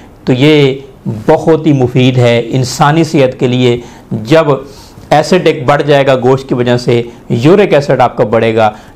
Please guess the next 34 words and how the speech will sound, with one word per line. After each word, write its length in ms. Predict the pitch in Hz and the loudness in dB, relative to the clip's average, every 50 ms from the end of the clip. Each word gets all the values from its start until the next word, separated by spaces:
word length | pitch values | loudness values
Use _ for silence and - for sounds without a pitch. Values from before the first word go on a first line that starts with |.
| - - - | -20 -6 -2
तो 80 | - 135 | -2 -2
टिंडा 720 | - - - - - - - 175 196 208 196 208 196 196 | -2 -4 -10 -20 -8 -2 0 2 2 4 4 4 4 4
इस्तेमाल 460 | 170 - - - 165 143 135 135 135 | 2 0 -2 -4 -2 0 0 0 0
करने 340 | 135 - 131 120 123 120 120 | 0 -2 -2 -2 -2 -4 -2
से 140 | 123 143 123 | -2 -4 -4
साथ 280 | - - 123 113 120 117 - | -2 0 0 0 0 -2 -2
में 140 | 120 113 | -4 -2
जो 100 | 110 117 110 | -2 -2 0
है 260 | 110 110 110 120 117 - - - - - | 0 0 0 0 -2 -6 -14 -12 -8 -8
यूरिक 440 | 120 107 135 156 175 190 180 180 165 | -4 0 2 2 4 2 2 2 0
एसिड 280 | 143 143 - 156 127 | 0 2 0 0 2
आपका 260 | 127 123 120 - - | 2 0 0 0 -2
नहीं 120 | 120 120 117 | -2 0 0
बढ़ेगा, 420 | 113 117 107 110 107 113 107 98 - - - - - | 0 0 0 0 2 0 0 -2 -2 -8 -8 0 0
एसिडिटी 540 | 156 156 151 - 190 147 147 139 - 139 123 | 0 0 2 -2 -2 -2 0 0 2 2 4
आपकी 520 | 117 110 107 - - 120 123 120 - - - - - | 2 2 0 -2 -2 -2 -2 -4 -6 -14 -20 -12 -6
नहीं 460 | 190 127 123 120 123 123 127 135 143 123 | -4 -2 0 2 2 2 2 2 2 2
बढ़ेगी, 480 | 123 120 117 113 110 110 113 110 110 - - - - - | 2 2 2 0 0 -2 -4 -4 -6 -10 -16 -20 -18 -16
खून 340 | - - 160 151 151 156 | -6 -2 0 2 2 2
में 280 | 151 143 139 131 135 - | 2 2 0 0 -2 -2
तेजाबियत 600 | - 131 117 113 117 113 117 123 123 123 123 131 | -2 0 2 2 2 2 0 0 0 -2 -2 -2
नहीं 220 | 117 104 107 107 | -2 -2 -2 -2
होगी 240 | 104 101 98 101 107 | -2 0 0 0 0
इंशाल्लाह। 580 | 123 110 107 104 - - 110 104 104 98 95 92 - - - - - - - | -2 -2 -4 -6 -4 -4 -2 -2 -2 -4 -6 -8 -10 -16 -20 -20 -12 -10 -8
ब्लड 300 | 110 110 139 147 175 185 | -4 0 0 0 0 0
प्रेशर 420 | 190 - 175 170 170 - 190 175 | 0 0 0 0 2 0 0 0
में 160 | 165 165 160 160 | 0 0 2 2
भी 100 | 165 160 | 2 2
बहुत 240 | 143 139 139 139 | 2 2 0 0
मुफीद 380 | 151 131 123 123 143 131 131 131 | -2 -2 0 0 0 2 2 2
है, 220 | 127 120 120 131 | 2 2 2 0
यानी 200 | 127 123 127 131 | -2 -2 -2 -2
हाइपरटेंशन 680 | 120 113 123 131 131 151 143 143 147 139 139 139 170 151 | -2 0 0 0 2 0 0 0 0 -2 0 0 0 0
में। 300 | 147 143 139 135 135 | 0 0 0 -2 -4